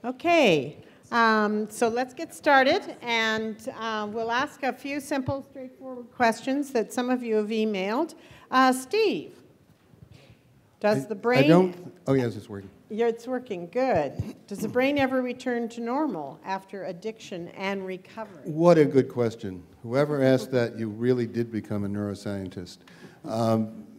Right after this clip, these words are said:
Speaker 2: the fact is that is one of the most amazing questions because, in fact, even after somebody is abstinent for years, their,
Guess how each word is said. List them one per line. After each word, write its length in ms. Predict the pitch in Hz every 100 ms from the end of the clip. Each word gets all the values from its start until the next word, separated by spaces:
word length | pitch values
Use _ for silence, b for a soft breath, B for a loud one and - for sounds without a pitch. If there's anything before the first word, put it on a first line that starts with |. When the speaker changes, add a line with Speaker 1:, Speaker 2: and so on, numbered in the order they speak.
| -
Speaker 2:
the 160 | 127 127
fact 360 | 165 175 175
is 180 | 160 135
that 200 | 143 139
is 200 | 123 113
one 160 | 127 131
of 120 | 113
the 80 | 117
most 440 | 123 131 123 - - - b b b b
amazing 560 | 110 117 147 160 151 123
questions 640 | - 123 110 - 113 110
because, 500 | 117 110 - 117 110
in 220 | 120 113
fact, 640 | 107 - 165 139 113 - b b b -
even 220 | 160 190
after 300 | 180 170 165
somebody 440 | 135 147 139 135 127
is 180 | 110 -
abstinent 760 | 113 139 - - 110 101 98
for 160 | - 104
years, 760 | 104 120 139 110 87 - - - _ _ _ _ b b b b b b b _ _ _ _ _ _
their, 640 | - 107 131 147 151 147